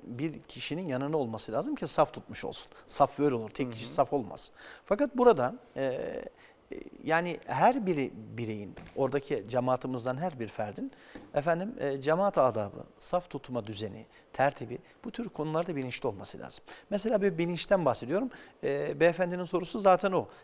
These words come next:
Speaker 1: Ben gittim, bekledim. E, rekatı kaçırma korkusuna kadar bekleyebilirim. Yani birisi gelse de yanımda durayım, onun yanına durayım diye. Peki o rekat kaçacak, gelmiyor kimse.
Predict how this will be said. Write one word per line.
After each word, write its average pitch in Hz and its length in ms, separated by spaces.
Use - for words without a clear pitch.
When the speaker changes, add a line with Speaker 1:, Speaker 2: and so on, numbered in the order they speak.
Speaker 1:
Ben 180 200
gittim, 185 320
bekledim. 151 420
E, 127 140
rekatı 196 380
kaçırma 160 480
korkusuna 180 640
kadar 160 260
bekleyebilirim. 131 560
Yani 139 220
birisi 151 240
gelse 139 280
de 165 60
yanımda 131 340
durayım, 120 260
onun 131 140
yanına 107 320
durayım - 260
diye. - 180
Peki 214 400
o 262 140
rekat 202 300
kaçacak, 147 500
gelmiyor 165 380
kimse. - 380